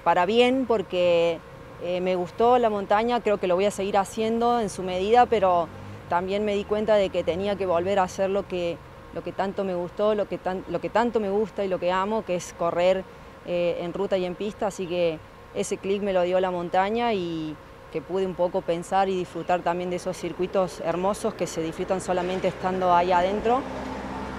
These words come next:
Y, y bueno, y fue para bien,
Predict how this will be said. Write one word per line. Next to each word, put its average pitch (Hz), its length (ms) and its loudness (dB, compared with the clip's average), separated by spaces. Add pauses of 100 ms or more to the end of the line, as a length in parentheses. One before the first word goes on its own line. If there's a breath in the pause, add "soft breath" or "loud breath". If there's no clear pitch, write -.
(140)
Y, 196 560 2
y 240 80 0
bueno, 208 320 4 (140)
y 196 140 -2
fue 226 200 4
para 214 300 4
bien, 214 320 4